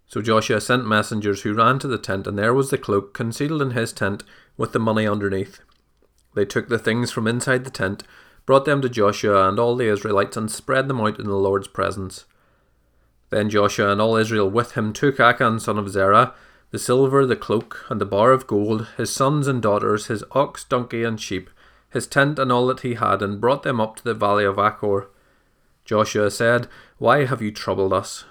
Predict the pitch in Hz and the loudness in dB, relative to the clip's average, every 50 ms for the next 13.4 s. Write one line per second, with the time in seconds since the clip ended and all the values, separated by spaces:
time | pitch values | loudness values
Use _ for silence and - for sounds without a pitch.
0 | - _ - - 120 120 123 131 135 135 127 117 113 113 117 113 110 113 107 104 | -20 _ -10 -2 2 4 4 6 6 4 4 4 4 4 2 2 2 0 -2 -2
1 | - - - 110 107 110 104 101 98 92 92 95 98 - _ _ _ _ _ _ | -2 -2 -2 -2 0 2 0 0 0 -2 -4 -6 -6 -10 _ _ _ _ _ _
2 | _ _ _ _ _ - - 104 104 107 107 107 110 110 110 123 120 110 104 104 | _ _ _ _ _ -6 -2 0 2 2 4 4 4 2 2 2 2 2 2 0
3 | 113 131 131 123 107 - - - 123 123 127 117 110 123 110 107 107 98 - 110 | -2 -6 -10 -10 -10 -8 -4 -2 -2 0 0 -2 -4 -4 -4 -2 -4 -2 0 2
4 | 120 123 120 - - - _ _ _ _ _ _ _ _ _ _ _ - 110 107 | 2 2 0 -2 -8 -20 _ _ _ _ _ _ _ _ _ _ _ -4 -2 2
5 | 117 120 117 120 117 117 110 104 107 110 110 113 113 113 117 110 - - - 117 | 2 2 2 4 4 4 4 4 4 2 2 4 2 0 -2 -4 -6 -6 -4 -2
6 | 123 127 123 - - 131 131 143 143 127 117 101 104 101 101 101 101 - - - | -2 -2 -2 0 0 0 2 2 0 -2 -2 -2 -2 -2 -2 -4 -6 -10 -16 -20
7 | _ _ _ - 127 127 123 135 151 156 170 156 - 147 139 131 135 123 117 131 | _ _ _ -6 -4 -2 -2 0 0 0 -2 0 0 0 0 2 2 2 2 0
8 | 123 120 110 110 110 110 117 117 113 - - - 123 110 110 104 - 98 98 98 | -2 -2 0 0 2 2 2 2 0 -4 -4 -2 0 2 2 0 0 2 2 2
9 | 95 - - - - 117 - - 113 107 110 120 131 139 147 143 - - 123 110 | 2 0 -4 -6 -6 -6 -4 -4 -4 -2 -2 -2 -2 -2 -2 -4 -4 -2 0 0
10 | 110 110 - - 104 92 90 90 98 - _ _ _ _ _ _ _ _ _ _ | 0 -2 -2 -4 -4 -4 -4 -6 -8 -10 _ _ _ _ _ _ _ _ _ _
11 | _ _ _ _ _ _ _ 156 113 113 110 110 110 107 107 107 110 110 110 - | _ _ _ _ _ _ _ -4 -2 -2 0 0 0 0 2 2 0 0 0 -2
12 | - 127 123 120 123 123 - 117 107 113 104 104 110 107 107 113 117 110 107 101 | -4 -4 -2 -2 -2 -4 -4 -4 -2 -2 -4 -2 0 0 0 2 2 0 0 0
13 | 110 120 127 120 113 113 110 - | -2 -2 -2 -2 -4 -4 -4 -8